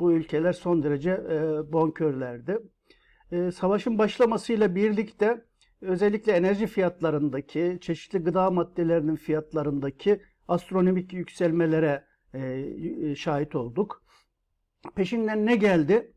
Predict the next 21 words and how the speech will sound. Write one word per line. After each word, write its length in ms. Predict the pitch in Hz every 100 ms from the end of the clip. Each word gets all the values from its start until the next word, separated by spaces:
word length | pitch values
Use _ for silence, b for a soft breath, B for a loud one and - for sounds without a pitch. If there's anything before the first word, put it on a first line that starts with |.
| _ _ b b b 180
E, 440 | 190 185 185 185
serseri 460 | 180 190 196 233 233
mayınların 600 | 220 208 208 202 202 196
denizlerde, 720 | 190 190 185 190 185 185 -
e, 180 | 175 156
dolaştığını, 840 | 160 160 156 - 151 147 156 170 147
e, 180 | 139
görüyoruz. 640 | 139 143 143 135 170 175 185
Bunların 340 | 220 226 196
aslında 540 | 220 214 180 160 135
her 340 | 131 196 233 170
biri, 360 | 160 208 330 b b b b
e, 500 | 180 180 180 180 175
küresel 460 | - 202 190 202 180
vesayet 540 | 185 180 185 175 156
sisteminin 720 | - 185 - 180 156 180 214 - _ -
bir, 140 | 202 196
e, 440 | 160 185 190 196
hamlesidir. 840 | 165 190 180 165 - 143 143 - b b -
Yani 180 | 180
illaki, 560 | 190 196 190 185 202